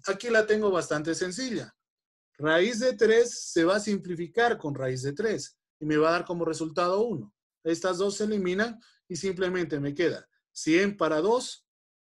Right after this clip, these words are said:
sería cincuenta, ¿no es cierto? X equivale a cincuenta metros. Y podría decir que yo terminé el problema, pero no. Porque a mí no me están pidiendo que encuentre X. A mí me están pidiendo que encuentre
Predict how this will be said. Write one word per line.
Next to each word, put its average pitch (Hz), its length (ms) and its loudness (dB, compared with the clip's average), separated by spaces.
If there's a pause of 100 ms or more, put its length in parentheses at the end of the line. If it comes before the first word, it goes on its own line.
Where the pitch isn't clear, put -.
(200)
sería 170 640 0
cincuenta, 147 640 0
¿no 104 80 -16
es 117 60 -12
cierto? 175 340 2 (640)
X 175 500 0
equivale 190 800 2 (300)
a 160 220 0
cincuenta 127 640 -8
metros. 190 580 -4 (300)
Y 202 120 -2
podría 220 420 2
decir 208 320 -2
que 170 160 0
yo 196 400 0 (240)
terminé 160 420 0
el 190 120 -4
problema, 185 680 -2 (400)
pero 131 300 -2
no. 202 400 -4 (540)
Porque 151 280 0
a 156 60 0
mí 202 140 -2
no 208 100 0
me 196 100 2
están 190 340 0
pidiendo 180 540 0
que 156 100 -4
encuentre 143 760 0
X. 226 440 -8
A 139 160 -8
mí 147 200 -4
me 180 80 -4
están 170 340 -6
pidiendo 151 560 -2
que 151 100 -6
encuentre 143 760 -2